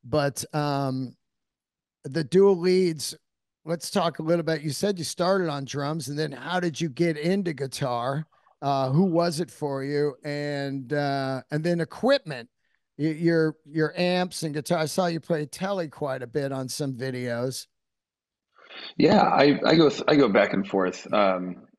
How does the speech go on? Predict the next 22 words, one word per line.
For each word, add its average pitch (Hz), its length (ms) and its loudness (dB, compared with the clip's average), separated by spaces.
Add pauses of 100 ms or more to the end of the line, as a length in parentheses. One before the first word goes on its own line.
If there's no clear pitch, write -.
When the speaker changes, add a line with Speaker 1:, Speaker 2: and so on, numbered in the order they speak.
(260)
Speaker 2:
our 123 120 0
guitar 127 260 2
player, 120 200 0
Henry, 104 400 -6 (160)
is 95 220 -8
really 92 240 0
the, 87 300 -4 (180)
um, 82 360 -4 (600)
the 107 120 0
gear 101 260 4
guy. 87 340 4 (240)
He, 120 80 4
and 110 80 4
he 113 40 4
Speaker 1:
Right. 107 60 2
Speaker 2:
said 110 180 4
to 101 60 -4
say 87 180 -2
hello. 85 260 -6 (520)
Speaker 1:
All 127 80 -2
right. 110 240 4
Speaker 2:
Um, 92 220 -4